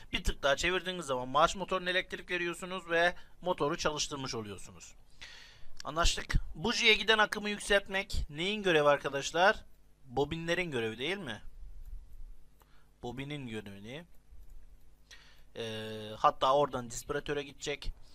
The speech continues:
Aküyü şarj etmek alternatörün görevi. Alternatör. Ben yazamıyorum arkadaşlar, siz anladınız. Al,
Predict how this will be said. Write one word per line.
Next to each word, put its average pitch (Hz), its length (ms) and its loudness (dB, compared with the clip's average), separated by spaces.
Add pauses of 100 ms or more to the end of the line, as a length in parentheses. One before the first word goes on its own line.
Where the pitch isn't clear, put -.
(340)
Aküyü 202 300 8
şarj 214 300 10
etmek 202 420 2 (120)
alternatörün 180 760 8
görevi. 123 440 -2 (1120)
Alternatör. 123 680 2 (100)
Ben 131 80 2
yazamıyorum 135 580 0
arkadaşlar, 117 460 -8
siz 117 160 -12
anladınız. 117 640 -6 (200)
Al, 131 380 4